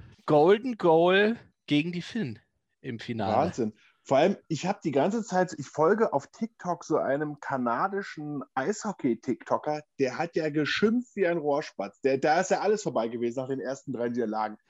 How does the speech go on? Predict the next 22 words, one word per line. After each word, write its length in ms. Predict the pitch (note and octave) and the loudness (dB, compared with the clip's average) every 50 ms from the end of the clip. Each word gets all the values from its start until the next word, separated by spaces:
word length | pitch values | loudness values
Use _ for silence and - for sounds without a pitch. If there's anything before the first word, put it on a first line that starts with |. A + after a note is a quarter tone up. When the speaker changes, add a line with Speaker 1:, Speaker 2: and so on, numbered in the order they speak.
| - - - | -14 -4 0
Speaker 1:
<laughs> 340 | G#3 F#3+ - - F#3+ - - | 2 2 2 2 0 0 2
Speaker 2:
Der 100 | - E3 | 0 2
hat 100 | E3 G#3 | 4 4
ja 60 | G#3 | 4
Speaker 1:
Ja. 40 | G3 | 4
Speaker 2:
die 80 | G3+ F#3+ | 2 2
Tabelle 480 | G#3 G3 F#3 F#3+ F#3+ G#3+ B3 A#3+ A3+ | 0 0 2 2 2 2 2 2 2
gezeigt, 380 | G3+ G3 G3+ - E3+ E3+ E3 F3 | 2 2 0 0 -2 -2 0 -2
der 120 | F3 E3+ | -4 -4
wollte 220 | D#3+ G3 A3 A3 G#3+ | -2 -2 -4 -4 -6
die 80 | G#3 | -10
Staatsbürgerschaft, 840 | - - F3 E3 F#3+ G#3+ - _ - F3+ D3+ D3+ D3 - D3 C#3 - | -10 -8 -6 -6 -6 -8 -8 _ -4 -2 -2 -2 -4 -6 -8 -8 -6
der 100 | D#3 D3 | -6 -4
hat, 160 | F#3+ - - _ | -4 -4 -6 _
der 100 | - E3+ | -4 -4
hat 80 | F#3 - | -4 -2
vorgeschlagen, 580 | - G3+ G#3+ A#3 A3+ G#3 - G#3 F#3 F3 F3 F3 | 0 0 0 0 0 -2 -4 -4 -4 -2 -4 -4
dass 180 | F3+ E3+ - | -6 -8 -10
die 140 | - F#3+ - | -12 -10 -6
U 120 | G#3+ G3+ | -4 -4
zwölf 500 | F3+ - - E3+ F3 G3+ A#3+ C4+ - - | -4 -4 0 4 4 4 4 4 0 -4
Mannschaft 360 | - C3+ B2 B2 B2+ B2+ A#2+ | -4 -4 -4 -4 -4 -8 -10